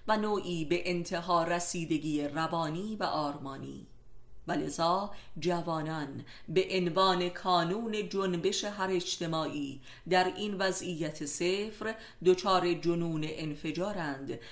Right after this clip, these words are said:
و اگر مسلح به معنایی فوق مادی نباشند،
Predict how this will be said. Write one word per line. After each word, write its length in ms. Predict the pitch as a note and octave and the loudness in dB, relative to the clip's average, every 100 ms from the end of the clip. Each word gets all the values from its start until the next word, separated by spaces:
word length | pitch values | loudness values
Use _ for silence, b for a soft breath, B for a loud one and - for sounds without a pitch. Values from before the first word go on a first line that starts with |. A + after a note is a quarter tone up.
| B | B
و 120 | F3 F3+ | 4 6
اگر 280 | F#3 F3+ | 6 4
مسلح 680 | F3+ F3 - F#3 F3+ G3+ A#3 | 4 0 0 0 0 -2 -2
به 100 | - | -2
معنایی 680 | G3+ G3+ E3+ F3+ F3 E3+ D#3 | 0 0 0 0 -2 -2 -4
فوق 360 | D3 E3 D3 D3+ | -2 -2 -2 -2
مادی 520 | D3 C#3+ C3 D3 D3 | -2 -4 -4 -4 -2
نباشند، 800 | D3+ D3+ E3+ - G3+ G3+ G3+ | -4 -4 -4 -2 -2 -2 -4